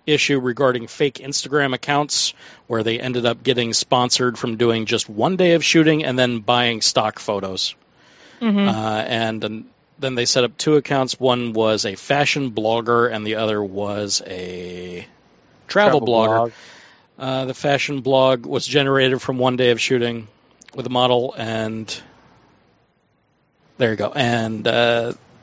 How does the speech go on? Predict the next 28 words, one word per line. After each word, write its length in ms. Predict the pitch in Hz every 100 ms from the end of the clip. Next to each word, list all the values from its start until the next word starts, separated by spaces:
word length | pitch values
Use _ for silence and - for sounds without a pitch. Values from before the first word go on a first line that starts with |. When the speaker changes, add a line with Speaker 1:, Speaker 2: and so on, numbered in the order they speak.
| -
Speaker 3:
The 80 | 139
travel 320 | - 135 131
blog 200 | 120 123
Speaker 1:
just, 100 | 120
Speaker 3:
was 100 | 110
just 140 | - 120
Speaker 1:
just 120 | -
Speaker 3:
from 100 | 139 127
a 40 |
Speaker 1:
stock 20 |
Speaker 3:
stock 160 | - 123
Speaker 1:
photos 180 | 120 113
from 80 | 123
Speaker 3:
photo 120 | 113
Speaker 1:
the 60 |
site. 120 | 104 117 104 104
Speaker 3:
site, 20 | - _ _ _ _ _ -
and 80 | 117
they 60 |
spent 240 | - 120 110
money 260 | 113 113
on 120 | 107 104
fake 280 | 123 117 -
followers 520 | 117 113 110 110 107
and 100 | 101
fake 300 | - 110 -
likes. 480 | 117 113 - - - _ _ _ _ _ _ _ _ _ _ _ _ _
Speaker 2:
Yep. 180 | 196